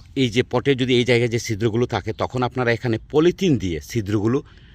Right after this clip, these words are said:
আহ, বন্ধ করে দেবেন। পলিথিন দিয়ে, আহ, ছিদ্রগুলো বন্ধ করে দিলে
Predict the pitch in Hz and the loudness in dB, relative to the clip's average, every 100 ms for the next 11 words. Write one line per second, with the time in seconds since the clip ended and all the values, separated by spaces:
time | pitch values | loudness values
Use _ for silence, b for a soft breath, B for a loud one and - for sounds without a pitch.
0 | b b 90 85 73 101 117 127 113 123 | b b 0 0 -2 -4 -2 0 0 0
1 | 165 - 117 110 120 110 110 131 - - | -2 -2 -2 0 -4 -2 0 0 -2 -18
2 | - - - 92 - 98 107 107 98 104 | -20 -20 -6 -6 -6 -4 -2 -2 -2 -2
3 | 113 127 123 123 107 | -2 -2 0 2 0